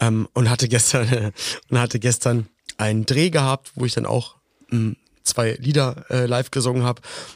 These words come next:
Und da war ich ganz erleichtert, weil ich dann auch wieder relativ hoch und kraftvoll singen kann, ohne dass die Stimme dann einfach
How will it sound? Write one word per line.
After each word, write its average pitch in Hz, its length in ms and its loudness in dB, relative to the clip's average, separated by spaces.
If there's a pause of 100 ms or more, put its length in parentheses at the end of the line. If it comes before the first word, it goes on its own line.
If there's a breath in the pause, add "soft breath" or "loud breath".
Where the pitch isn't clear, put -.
(140 loud breath)
Und 113 180 0
da 113 100 2
war 107 120 0
ich 107 80 -2
ganz 117 200 0
erleichtert, 104 580 -2 (840)
weil 113 220 -2
ich 120 80 -2
dann 113 140 -2
auch 104 220 -6
wieder 117 300 0 (340 loud breath)
relativ - 460 -2 (180)
hoch 151 380 0 (140)
und 117 280 0 (120)
kraftvoll 123 480 0
singen 120 320 0
kann, 117 200 0
ohne 113 240 -2
dass 113 140 0
die 110 100 0
Stimme 120 300 0
dann 117 160 0
einfach 113 380 -2